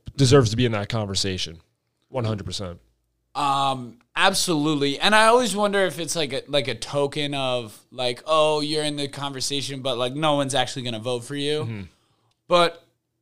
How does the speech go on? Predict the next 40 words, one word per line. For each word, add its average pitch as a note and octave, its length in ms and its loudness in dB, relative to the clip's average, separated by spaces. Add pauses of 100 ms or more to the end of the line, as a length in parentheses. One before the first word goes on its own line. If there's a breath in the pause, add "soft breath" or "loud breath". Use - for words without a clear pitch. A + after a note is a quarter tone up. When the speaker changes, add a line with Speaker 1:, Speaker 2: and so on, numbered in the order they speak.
(580)
Speaker 2:
I C#3+ 180 -2
can't F#3 360 -2
see - 260 -2
why D3 200 4
he C#3+ 120 -2
wouldn't C#3 320 -4
get B2 120 -6
a A#2 80 -4
vote. A2 380 -4
Like, G2 500 -10 (180)
it, C#3+ 160 -2 (160)
I, D#3+ 440 2 (920)
I D#3+ 80 -8
mean, F#3+ 160 0
is G3 240 0
it, E3+ 480 -6
do F#3 100 -2
you, A3 400 0
do, G3 340 0
I F#3 120 2
forget A3 340 0
how A3 120 6
the F#3 120 -2
N E3 120 0
B D#3+ 120 2
A D#3 40 0
voting C#3+ 340 -2
works. C3+ 260 -4
It's C3 220 -8
just, D#3 180 -4
like, C#3 140 -2
a B2+ 80 -4
hundred D3 320 -8
thirty D3 180 -8
people C#3 260 -10
get C3 160 -6
one A#2+ 280 -8
vote. A#2 320 -4 (320)
Speaker 1:
Yeah. G2 300 -8 (160)
Speaker 2:
Yeah. F2+ 260 -12